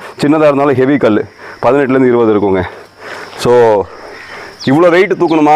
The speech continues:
ஐயோன்ட்டு பயப்பட வேண்டாம். உங்களால எவ்வளோ வெயிட் தூக்க முடியுமோ அவ்வளோ மட்டும் தூக்குங்க, போதும். அவன் அந்த, இந்த, இந்த கல்லோட வெயிட்டை டிசைட் பண்ண வேண்டியது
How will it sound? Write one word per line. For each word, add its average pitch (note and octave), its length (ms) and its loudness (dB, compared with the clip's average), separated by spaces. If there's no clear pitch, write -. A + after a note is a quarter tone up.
ஐயோன்ட்டு D3 320 2
பயப்பட C#3 280 2
வேண்டாம். G#2+ 200 0
உங்களால D#3+ 580 2
எவ்வளோ F3 140 2
வெயிட் D#3+ 280 -2
தூக்க D#3 200 -2
முடியுமோ C3+ 440 2
அவ்வளோ C3+ 240 4
மட்டும் D3 240 0
தூக்குங்க, B2+ 300 0
போதும். G2 340 -2
அவன் A#2+ 200 0
அந்த, A#2 320 2
இந்த, A2+ 320 0
இந்த A#2 160 0
கல்லோட E3+ 460 2
வெயிட்டை F3 280 2
டிசைட் D#3 280 0
பண்ண D3 180 0
வேண்டியது C3 440 0